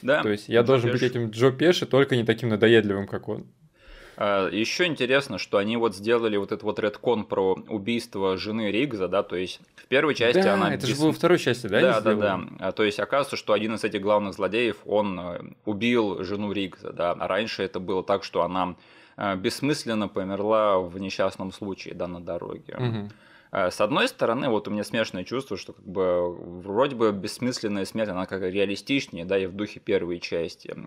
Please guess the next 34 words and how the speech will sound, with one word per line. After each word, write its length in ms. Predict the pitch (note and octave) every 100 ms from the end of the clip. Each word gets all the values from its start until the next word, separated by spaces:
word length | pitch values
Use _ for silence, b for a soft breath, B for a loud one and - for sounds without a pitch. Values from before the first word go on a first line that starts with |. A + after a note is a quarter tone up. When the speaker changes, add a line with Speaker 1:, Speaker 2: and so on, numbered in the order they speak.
| -
Speaker 1:
Но 280 | G2 C3+ B2+
с 40 |
другой 300 | G#2+ A2+ D#3
стороны, 420 | - - F#2 A2
как 140 | A2 F2+
бы 200 | F2+ F2+
им 120 | G2+
и 180 | G#2 C#3+
жалко 280 | B2+ C3+ A2
этим 240 | G#2 F#2+
жертвовать 440 | G#2+ A2+ - F2 F2
сейчас, 400 | - - F2 F2
да, 320 | F2 F2 F2 - B B B
что 420 | B - G#2 G#2 G2 -
они 220 | G2 G#2+ G#2
взяли 300 | A2 B2 G2
как 220 | F2+ F#2
бы 120 | F#2+
вот, 300 | F2 F2+ _ -
как 180 | F#2 G2
будто 260 | G#2+ G2
бы 480 | F2+ F#2+ F#2 F2+ F2+ - -
третье 340 | A#2+ A#2 -
ухо 300 | A2+ C#3 A2
пришили 480 | - G2+ G2 B2+ G#2
вот 200 | F2+ F#2
эту 220 | G#2 F#2
вот 160 | F2+ F#2
мотивацию 640 | F2+ - G2+ G#2+ - F#2+
еще 160 | F2 F#2+
разобраться 500 | F2 F2 F#2+ F#2 F#2
с 20 |
главным 300 | F2+ F2 E2+
злодеем. 600 | F2 F2 E2+ - -